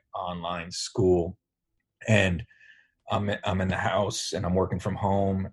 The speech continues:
and I hear guitar playing, and my wife and my other son, Nicholas, are not home, and I just hear guitar playing. I was like, "Oh, that sounds cool." And I was like, "Wait a second, the dude is supposed to be in school."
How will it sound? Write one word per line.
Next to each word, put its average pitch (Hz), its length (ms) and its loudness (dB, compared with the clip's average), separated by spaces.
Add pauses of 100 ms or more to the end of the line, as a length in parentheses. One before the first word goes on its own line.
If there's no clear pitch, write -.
and 87 560 2 (340)
I 92 120 -2
hear 95 600 2 (100)
guitar 131 340 6
playing, 95 520 0 (200)
and 90 360 -4
my 87 80 -4
wife 101 360 2 (300)
and 85 240 -10
my 82 100 -8
other 98 160 -2
son, 95 280 -6
Nicholas, 98 460 -4 (100)
are 98 80 -6
not 95 220 -6
home, 98 380 -6 (500)
and 87 460 0 (320)
I 98 60 -4
just 90 180 -6
hear 107 400 2
guitar 107 320 0
playing. 98 220 -6
I - 20 -6
was 95 120 -4
like, 92 180 -4
"Oh, 135 80 -4
that 127 160 -6
sounds 131 300 -2
cool." 135 400 0
And 117 80 -4
I - 20 0
was 113 60 -2
like, 123 120 -4
"Wait 170 100 -2
a 139 40 -2
second, 120 340 -2
the 117 80 -2
dude 135 300 0
is 123 100 -2
supposed 127 300 -2
to 123 60 -4
be 120 160 4
in 104 100 -2
school." 123 560 0